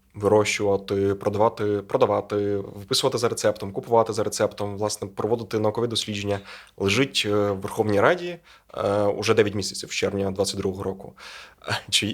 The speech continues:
і тоді говорили, що ось-ось, і багато таких програм ось-ось, і вже багато років, е, в різних інтерв'ю я чую, що ось-ось. Чи є станом на зараз, на березень двадцять третього, приблизно уявлення, коли це може спрацювати, коли законопроект буде прийнятий?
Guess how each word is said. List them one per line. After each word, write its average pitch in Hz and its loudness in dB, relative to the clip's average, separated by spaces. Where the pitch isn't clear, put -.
і 127 0
тоді 131 2
говорили, 131 6
що 113 6
ось-ось, - 2
і 110 -2
багато 107 4
таких 101 -6
програм 101 2
ось-ось, - 0
і 107 -2
вже 101 6
багато 101 4
років, 135 2
е, 113 2
в 113 -2
різних 110 2
інтерв'ю 107 -2
я 107 2
чую, 107 0
що 104 -2
ось-ось. 98 -2
Чи - 0
є 135 4
станом 104 4
на 98 4
зараз, 95 2
на 98 -6
березень 98 0
двадцять 95 -6
третього, 113 0
приблизно 104 -2
уявлення, 101 2
коли 98 0
це 98 -2
може 98 -2
спрацювати, - -8
коли 98 -6
законопроект 98 -4
буде 98 -4
прийнятий? - -14